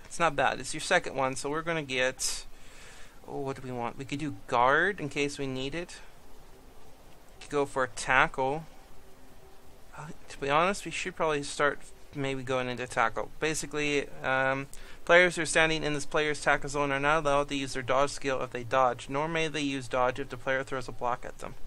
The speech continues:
So it could be really helpful with getting rid of these quick ones. Hmm. Wrestle, I don't like. Shadowing, Fend, Dauntless, we don't really need.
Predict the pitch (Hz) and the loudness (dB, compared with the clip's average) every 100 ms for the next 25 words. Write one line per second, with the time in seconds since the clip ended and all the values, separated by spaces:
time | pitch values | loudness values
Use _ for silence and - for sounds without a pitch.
0 | - - - - - - 139 139 170 156 | -2 -4 -8 -10 -8 0 0 0 -2 -2
1 | 143 151 151 143 139 127 127 127 131 135 | -2 -2 0 2 2 2 -2 -4 -2 -2
2 | 131 127 120 117 - - - - - - | 0 -2 -4 -8 -8 -8 -8 -8 -8 -8
3 | - - - 139 - 120 123 113 - - | -8 -6 -4 -4 -2 -2 -2 -4 -2 2
4 | - - 143 135 131 131 131 - - - | 2 2 -4 -2 -2 -4 -8 -14 -12 -10
5 | - - - - - - - - - - | -12 -14 -16 -16 -14 -16 -16 -18 -18 -18
6 | - - - - - - - 143 139 139 | -14 -14 -14 -16 -16 -14 -8 0 0 0
7 | 139 127 123 127 123 117 - 143 135 135 | -4 -4 -6 -8 -8 -8 -4 0 0 0
8 | 139 135 143 143 - 135 139 143 143 143 | -2 -4 -6 -6 -2 0 0 -2 -4 -8
9 | - - - 127 131 - 139 139 135 127 | -12 -12 -4 0 0 0 -4 -4 -6 -6
10 | - 123 123 123 131 131 135 | -6 -6 -6 -6 -6 -6 -8